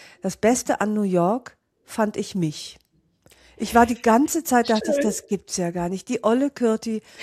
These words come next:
Speaker 1: latscht hier am Times Square vorbei und noch vor zwei Jahren, äh,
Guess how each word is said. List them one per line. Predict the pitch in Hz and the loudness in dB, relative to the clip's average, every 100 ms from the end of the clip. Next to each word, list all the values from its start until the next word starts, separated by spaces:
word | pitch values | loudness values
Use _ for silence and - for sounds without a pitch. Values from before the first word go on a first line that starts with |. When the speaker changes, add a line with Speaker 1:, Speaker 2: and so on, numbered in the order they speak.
| - - - | -16 -12 0
Speaker 1:
latscht | 233 226 247 - - | 6 6 6 -2 -2
hier | 247 233 | 2 2
am | 196 208 | 2 -4
Times | - 240 233 233 | 2 4 4 0
Square | - 220 214 | 0 2 2
vorbei | - 202 202 196 196 | 0 -2 2 2 2
und | 208 | 0
noch | 202 208 | 0 -2
vor | - 226 220 | -2 0 0
zwei | - 196 202 | 0 2 4
Jahren, | 202 202 202 - - | 4 2 0 -6 0
äh, | 196 190 | 2 2